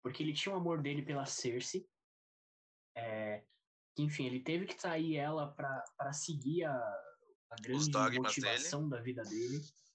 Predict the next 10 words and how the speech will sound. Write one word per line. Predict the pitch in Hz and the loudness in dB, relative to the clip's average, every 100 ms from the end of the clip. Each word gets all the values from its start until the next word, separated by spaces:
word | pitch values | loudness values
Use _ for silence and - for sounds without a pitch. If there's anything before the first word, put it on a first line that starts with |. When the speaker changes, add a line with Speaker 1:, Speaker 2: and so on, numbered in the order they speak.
| _ _ | _ _
Speaker 1:
que | - 120 | -6 0
era, | 123 147 131 | 2 2 0
né, | 117 123 120 104 | 0 -2 -2 -4
servir | - - 107 104 123 | -6 -4 -6 -2 -2
o, | 110 95 92 104 92 | 0 -4 -6 -8 -6
os | - | -8
Celestiais | - 107 - - 107 131 135 127 113 | -8 -4 -4 -2 -2 0 0 0 0
e | |
o | 104 | 0
Arishem. | 101 135 151 - 180 | 0 2 0 0 -4